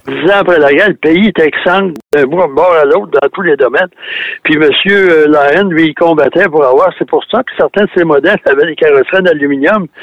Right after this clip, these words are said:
parce que c'était plus facile d'obtenir que de l'acier. Bref,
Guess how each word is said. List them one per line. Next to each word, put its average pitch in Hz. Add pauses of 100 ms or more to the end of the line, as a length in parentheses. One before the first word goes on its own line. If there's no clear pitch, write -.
(280)
parce 135
que -
c'était -
plus -
facile 190
d'obtenir 175
que 175
de 139
l'acier. 160
Bref, 170